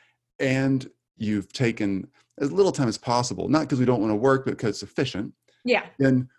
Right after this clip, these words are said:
Speaker 1: we focus on that. Those three things become the market, the target,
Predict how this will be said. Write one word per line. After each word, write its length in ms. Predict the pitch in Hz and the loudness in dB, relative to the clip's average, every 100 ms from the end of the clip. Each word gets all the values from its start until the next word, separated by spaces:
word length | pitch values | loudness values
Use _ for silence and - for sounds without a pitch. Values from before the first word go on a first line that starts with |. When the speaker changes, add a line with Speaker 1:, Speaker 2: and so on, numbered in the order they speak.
| _ | _
Speaker 1:
we 120 | 139 160 | 0 2
focus 380 | 165 175 151 | 4 2 2
on 140 | 131 127 | 2 2
that. 220 | 170 - _ _ | 0 -4 _ _
Those 260 | 127 160 175 | 4 4 4
three 240 | 151 147 | 4 4
things 640 | 135 - 139 98 92 113 - - | 4 2 2 2 -2 -6 -10 -10
become 680 | 101 110 - - 117 107 98 - _ _ | -4 -4 -4 -4 -2 -2 -4 -10 _ _
the 160 | 98 104 | -4 -2
market, 540 | 101 101 127 131 - - | 0 0 0 -2 -8 -4
the 100 | 98 | -4
target, 640 | - - 123 110 - - | -4 -6 -4 -2 -6 -12